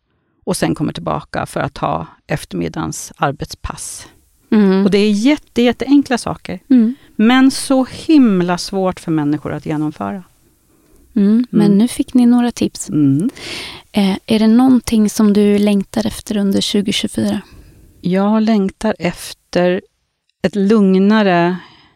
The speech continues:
Speaker 1: alltså mindre kaos, skulle jag säga. Jag tycker att det är ganska mycket kaos nu.
Speaker 2: I världen?
Speaker 1: Ja,
Speaker 2: Mm.
Speaker 1: och i Sverige.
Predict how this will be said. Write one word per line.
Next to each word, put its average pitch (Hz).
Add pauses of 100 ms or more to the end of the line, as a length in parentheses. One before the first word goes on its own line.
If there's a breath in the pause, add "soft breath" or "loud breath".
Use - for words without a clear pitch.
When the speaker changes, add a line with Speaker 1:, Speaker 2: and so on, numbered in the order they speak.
(800 loud breath)
Speaker 1:
alltså 196
mindre 196
kaos, - (180)
skulle -
jag -
säga. - (280 loud breath)
Jag 185
tycker -
att -
det -
är - (200)
ganska -
mycket -
kaos -
nu. 240 (300)
Speaker 2:
I 202
världen? 208
Speaker 1:
Ja, 170
Speaker 2:
Mm. 233
Speaker 1:
och 196
i 269
Sverige. 185